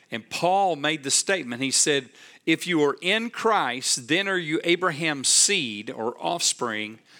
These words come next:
and heirs according to the promise." That Abrahamic covenant that God made, and we're able to step into that.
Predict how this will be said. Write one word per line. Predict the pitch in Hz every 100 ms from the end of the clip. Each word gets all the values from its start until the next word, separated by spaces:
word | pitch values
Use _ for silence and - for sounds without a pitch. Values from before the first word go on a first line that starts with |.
| - - -
and | 143 135 - -
heirs | 202 220 202 151 120 110 117 - - -
according | 135 - 170 165 156
to | 160
the | 143
promise." | 135 165 139 95 - - - - _ _ _ _ - - -
That | 139 139
Abrahamic | 165 170 165 165 160 156 -
covenant | 180 143 107 -
that | 117 -
God | 131 143 135
made, | 160 147 98
and | 107 113
we're | 131 143
able | 151 143
to | 123 117
step | - 165 156 -
into | 190 175
that. | 123 107 107